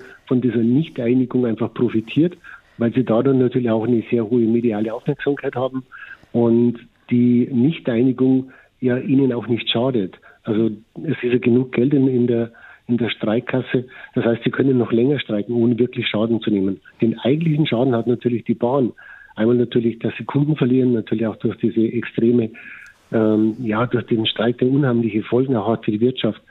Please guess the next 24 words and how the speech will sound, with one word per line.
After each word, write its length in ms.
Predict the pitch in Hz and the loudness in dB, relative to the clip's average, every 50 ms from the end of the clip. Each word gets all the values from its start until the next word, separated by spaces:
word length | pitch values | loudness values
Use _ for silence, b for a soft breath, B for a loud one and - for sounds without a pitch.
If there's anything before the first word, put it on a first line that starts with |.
| B B B B B B B - | B B B B B B B -2
Weil 100 | 117 113 | 0 2
der 120 | 127 117 | 2 2
nächste 380 | 113 123 160 165 - - 170 151 | 4 2 2 0 0 -2 -2 -2
Streik, 340 | - - 117 107 110 107 - | 0 -2 -2 -2 -2 0 0
wenn 180 | 117 113 110 | 0 0 2
wieder 200 | 120 165 - - | 2 0 0 0
einer 180 | - 98 110 110 | -2 -2 -2 -4
kommen 280 | - - 104 107 107 107 | -2 -2 0 0 0 0
sollte, 420 | - 110 110 110 107 - 107 104 b b b _ _ _ | 0 0 0 0 -2 -4 -6 -8 b b b _ _ _
der 100 | - 107 | -2 2
müsste 320 | 113 123 127 127 - - | 2 2 0 0 -2 -2
ja 60 | 127 110 | -2 0
dann 340 | 110 120 107 113 117 113 - - | 0 0 0 0 0 -2 -4 -4
länger 340 | 110 120 143 165 156 139 123 - | -2 0 2 2 0 0 -2 -4
sein 180 | 113 110 110 107 | -4 -2 -2 -4
als 100 | 104 - - | -4 -8 -10
der 80 | - 101 | -12 -8
vorherige, 640 | 104 107 104 98 131 139 151 139 101 110 104 - - | -6 -6 -2 0 0 0 0 0 0 -2 -4 -4 -4
also 140 | 104 92 113 | -2 0 2
länger 280 | 110 110 123 131 131 | 2 4 4 2 2
als 120 | 117 110 104 - | 0 0 -2 -4
die 60 | - 104 | -8 -4
fünf 280 | - 123 123 117 - - | -2 -2 -2 -2 -4 -4
Tage. 400 | - 123 131 135 127 117 104 | -2 -2 0 0 0 0 -2